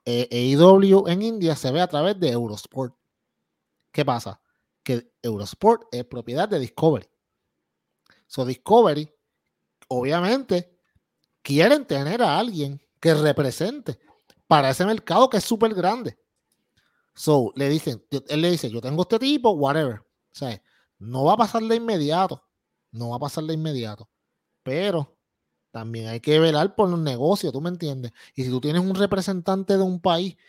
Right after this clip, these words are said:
que la gente lo va a ver, porque, ¿por qué tú crees que Jinder Mahal que ya había ganado el campeonato? Porque iban para India, no hay de otra. O sea, no era de otra. Todas esas cosas van a pasar. Ah, que si no nos van a gustar, no nos van a gustar.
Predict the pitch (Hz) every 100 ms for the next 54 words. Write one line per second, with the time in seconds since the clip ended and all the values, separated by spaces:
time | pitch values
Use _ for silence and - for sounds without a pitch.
0 | _ - 120 113 131 131 180 214 208 214
1 | 254 185 - _ _ _ _ _ 151 135
2 | 143 147 139 156 190 190 - 190 208 202
3 | 196 202 196 196 190 190 196 190 196 -
4 | 190 185 180 180 208 170 - _ _ _
5 | 151 139 120 131 - 202 185 208 240 190
6 | 135 156 220 202 226 196 156 _ _ _
7 | _ _ _ _ _ _ _ _ _ 156
8 | 139 143 196 220 226 185 - _ _ _
9 | _ _ _ _ - - 160 196 - 247
10 | 247 202 202 208 - 165 - 285 - 233
11 | 240 233 240 240 247 202 190 190 190 190
12 | - 98